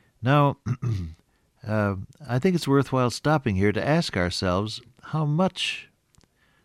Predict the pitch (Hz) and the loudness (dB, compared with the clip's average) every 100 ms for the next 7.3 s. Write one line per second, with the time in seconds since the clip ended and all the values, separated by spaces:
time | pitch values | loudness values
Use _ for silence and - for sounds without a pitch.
0 | _ 113 113 110 110 101 - - 92 104 | _ 0 2 4 4 4 0 -6 -4 0
1 | 98 90 - - 123 147 - 117 117 113 | 2 0 -6 -6 -4 -2 0 0 0 -4
2 | - 175 160 - 87 87 98 90 107 113 | 0 0 0 -2 -2 -2 -4 -2 -2 0
3 | 98 87 82 85 87 90 139 143 101 82 | -2 -2 -4 -6 -4 0 2 2 -2 -6
4 | 80 92 98 - 113 - 101 104 85 76 | -4 -2 -2 -2 -4 -2 -2 0 0 -2
5 | 87 95 - - - _ _ _ _ - | -4 -6 -16 -20 -20 _ _ _ _ -8
6 | 98 90 107 147 131 - - 95 90 90 | -6 -2 4 4 4 -4 0 2 2 2
7 | 98 101 98 | 0 -2 -6